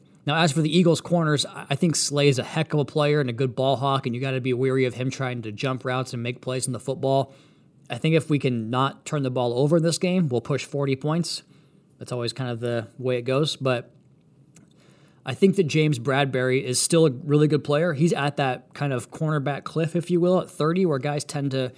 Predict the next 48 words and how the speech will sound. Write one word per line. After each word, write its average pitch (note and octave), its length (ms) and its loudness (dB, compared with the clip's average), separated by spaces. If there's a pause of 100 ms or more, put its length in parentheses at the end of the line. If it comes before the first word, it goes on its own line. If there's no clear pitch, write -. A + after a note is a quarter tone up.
(380)
see - 180 -4
their C3+ 120 0
physical D3 400 -4
traits D3+ 320 -4
deteriorate D3 640 -2
and C#3 80 -4
then C3 80 -4
have B2+ 140 -6
to C3+ 80 -10
make B2+ 180 -4
more B2+ 140 -4
plays C3+ 300 -2
based A#2+ 240 -4
upon B2 320 -6
their, A#2 240 -2
you B2 120 -6
know, A2+ 100 -6
mental C3 320 -4
aptitude. D3+ 640 0 (240)
But B2+ 120 -6
he's G3 160 2
a B3 60 2
six - 360 -2
one, F#3+ 460 0 (100)
two F3+ 200 4
hundred D#3 320 0
nine C#3 300 0
pound C#3 280 -4
corner. E3 320 -2
And D#3 100 0
I F3+ 80 2
saw G3+ 220 2
Sean E3+ 320 0
Desai D3+ 400 0
say C#3 180 -2
that, C3 120 -2
yeah, B2+ 140 -2
speed C#3+ 440 -2
can C3 120 -4
hurt C3 260 -2
you, A#2 180 0 (280)
but C#3 120 -6
you B2+ 120 0
can B2+ 140 -4
hurt C#3 240 -4
speed - 320 -4
with B2+ 160 -4
physicality. A#2+ 720 -2